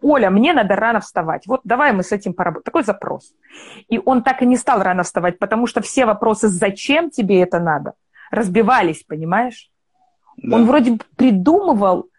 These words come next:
Speaker 1: зачем. Ну, типа, я больше успею, я там почитаю.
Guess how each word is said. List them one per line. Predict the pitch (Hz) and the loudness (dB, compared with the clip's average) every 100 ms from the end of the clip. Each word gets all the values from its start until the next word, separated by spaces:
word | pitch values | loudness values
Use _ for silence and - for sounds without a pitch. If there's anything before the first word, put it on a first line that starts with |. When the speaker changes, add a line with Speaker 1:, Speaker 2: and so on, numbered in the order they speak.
| - | -4
Speaker 1:
зачем. | 190 214 - 208 151 180 | -2 -2 -2 -2 -2 0
Ну, | 240 | 0
типа, | 233 226 202 175 | 2 0 -2 0
я | 208 | 0
больше | 170 208 - 190 | 0 -2 -2 -4
успею, | 180 - 294 311 269 185 | -4 -2 0 2 2 2
я | 175 | 0
там | 165 160 160 - - | 0 -4 -4 -12 -6
почитаю. | 202 196 - 196 254 294 302 208 | -6 -4 -4 -2 2 4 4 0